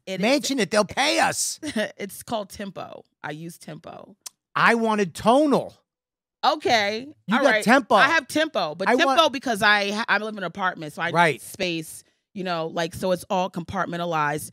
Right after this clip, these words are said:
Speaker 2: Yeah.
Speaker 1: And I use Tempo.
Speaker 2: It has the
Speaker 1: I,
Speaker 2: weights.
Speaker 1: it has
Speaker 2: Tempo
Speaker 1: the
Speaker 2: has the
Speaker 1: weights.
Speaker 2: weights.
Speaker 1: And I
Speaker 2: Little
Speaker 1: have the
Speaker 2: door.
Speaker 1: app to it. It's
Speaker 2: Right.
Speaker 1: great.
Speaker 2: How much
Speaker 1: And
Speaker 2: a month?
Speaker 1: a forty for the app.
Speaker 2: That's not bad.
Speaker 1: Yeah. Plus, then I have my Peloton that I get on.
Speaker 2: I can't do
Speaker 1: So
Speaker 2: it.
Speaker 1: I
Speaker 2: Is
Speaker 1: have,
Speaker 2: that a
Speaker 1: like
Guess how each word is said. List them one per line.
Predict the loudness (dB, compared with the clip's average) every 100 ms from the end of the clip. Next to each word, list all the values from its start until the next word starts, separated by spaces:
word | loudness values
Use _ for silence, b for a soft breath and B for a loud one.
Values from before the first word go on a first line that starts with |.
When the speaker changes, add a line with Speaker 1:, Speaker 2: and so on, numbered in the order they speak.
| -4
Speaker 2:
Yeah. | 0 0 0
Speaker 1:
And | -2 -2 -6
I | -6
use | -4 -6
Tempo. | -4 -4 -2 -2 -2 0
Speaker 2:
It |
has | 0 0
the | 2
Speaker 1:
I, |
Speaker 2:
weights. | 6 4 2 -8 -2
Speaker 1:
it |
has | 0 2
Speaker 2:
Tempo | 4 4
Speaker 1:
the |
Speaker 2:
has | 4
the | 2
Speaker 1:
weights. | 2
Speaker 2:
weights. | 2 2 -2 -8
Speaker 1:
And | -2 0 0 -2
I | -4
Speaker 2:
Little | 0
Speaker 1:
have | 0 2
the |
Speaker 2:
door. | 2 6 6
Speaker 1:
app | 4 2 -6
to | -6 -6
it. | -6 -8 -8
It's | 0
Speaker 2:
Right. | 2 0
Speaker 1:
great. | -4 -6 -6 -8 -16 _
Speaker 2:
How | -2
much | -2 -2
Speaker 1:
And | 0
Speaker 2:
a |
month? | 0 0 -6 _ -12
Speaker 1:
a | -12
forty | -8 -6 -4 -4
for | -6
the | -6
app. | -4 -4 -6 -10
Speaker 2:
That's | -8
not | -6 -4
bad. | 0 2 2 2
Speaker 1:
Yeah. | 0
Plus, | 0 -4 -6 -6
then | -6
I | -4
have | -4
my | -6
Peloton | -6 -8 -8 -10 -8 -8
that | -6
I | -8
get | -8 -10
on. | -8 -8 -10
Speaker 2:
I | -10
can't | -8 -4
do | -2
Speaker 1:
So | 0
Speaker 2:
it. |
Speaker 1:
I |
Speaker 2:
Is | 2
Speaker 1:
have, | 0 -2
Speaker 2:
that |
a |
Speaker 1:
like | 0